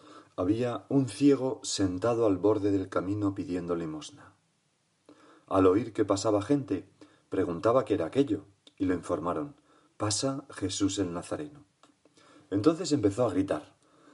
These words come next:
"Jesús, hijo de David, ten compasión de mí". Los que iban delante lo regañaban para que se callara, pero él gritaba más fuerte:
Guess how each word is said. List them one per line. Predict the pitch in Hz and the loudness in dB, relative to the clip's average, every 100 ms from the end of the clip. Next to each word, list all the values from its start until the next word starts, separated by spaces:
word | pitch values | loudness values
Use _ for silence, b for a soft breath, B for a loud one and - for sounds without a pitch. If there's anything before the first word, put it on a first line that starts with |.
| b b | b b
"Jesús, | - 110 147 185 131 - - - | -2 0 0 0 -2 -2 -4 0
hijo | 175 165 | 2 4
de | 147 147 | 6 6
David, | 139 151 151 - - - | 6 2 0 -2 -16 -6
ten | - 160 | 0 0
compasión | 160 165 151 147 156 139 | 2 2 2 4 2 2
de | 139 | 0
mí". | 117 101 _ _ _ _ _ _ _ b b b b 92 | -4 -12 _ _ _ _ _ _ _ b b b b 2
Los | 101 | 4
que | 131 | 4
iban | 143 147 | 4 6
delante | 135 147 160 - 85 - - | 4 2 0 -4 -8 -10 -2
lo | 95 | 0
regañaban | 90 87 82 87 101 78 - - | 2 0 -2 -2 0 -2 -8 -6
para | 95 87 | -4 -4
que | 85 | -6
se | 87 | -8
callara, | 92 90 90 - _ - - B B B B | -4 -4 -4 -6 _ -20 -20 B B B B
pero | 104 127 | 8 8
él | 165 | 6
gritaba | 107 98 123 123 92 | 2 2 2 2 2
más | 98 98 | 0 -2
fuerte: | - 85 - - - | -2 -4 -4 -12 -18